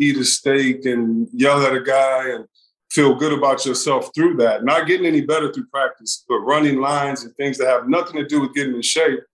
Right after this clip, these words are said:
That mentality, remember the jokes he takes years off of guys' careers? It was a joke, but it wasn't a joke. Guys were not joking about it.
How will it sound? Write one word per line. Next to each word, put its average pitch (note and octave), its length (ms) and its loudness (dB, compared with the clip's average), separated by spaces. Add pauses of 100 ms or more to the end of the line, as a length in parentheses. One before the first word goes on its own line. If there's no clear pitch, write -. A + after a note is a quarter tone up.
(320)
That D#3+ 240 2
mentality, F3 580 0
remember E3 360 -4
the D3+ 100 -4
jokes E3 340 0
he E3 140 -6
takes D#3+ 360 -2 (220)
years E3+ 320 2
off E3 220 2
of D3 80 -10
guys' D#3+ 280 0
careers? E3 540 -2 (400)
It E3 80 4
was G#3+ 180 2
a G3 60 -2
joke, F#3+ 320 0
but D#3 80 2
it F3+ 100 2
wasn't F3 280 -2
a D3 40 -4
joke. D#3+ 380 -2 (180)
Guys E3 380 2
were D3 180 -4
not D#3 220 0
joking D#3+ 320 -2
about B2 300 -2
it. G2+ 60 -12